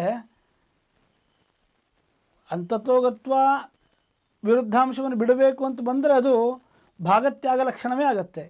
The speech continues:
ಇಲ್ಲಿ ಅವ್ರು ಹೇಳ್ತಿರೋದೇನು ಅಂದರೆ ತತ್ಪದಂ ತ್ವಂಪದಂ ವಾ ಸ್ವಾರ್ಥ ವಿರುದ್ಧಾಂಶ ಪರಿತ್ಯಾಗೇನ ಒಂದನ್ನು ಬಿಡಬೇಕು ಅಂತ. ಅಂದರೆ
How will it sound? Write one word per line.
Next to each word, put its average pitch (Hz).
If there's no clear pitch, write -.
ಇಲ್ಲಿ 294
ಅವ್ರು 285
ಹೇಳ್ತಿರೋದೇನು 262
ಅಂದರೆ 156
ತತ್ಪದಂ 262
ತ್ವಂಪದಂ 254
ವಾ 262
ಸ್ವಾರ್ಥ 208
ವಿರುದ್ಧಾಂಶ 262
ಪರಿತ್ಯಾಗೇನ 214
ಒಂದನ್ನು 311
ಬಿಡಬೇಕು 247
ಅಂತ. 170
ಅಂದರೆ 226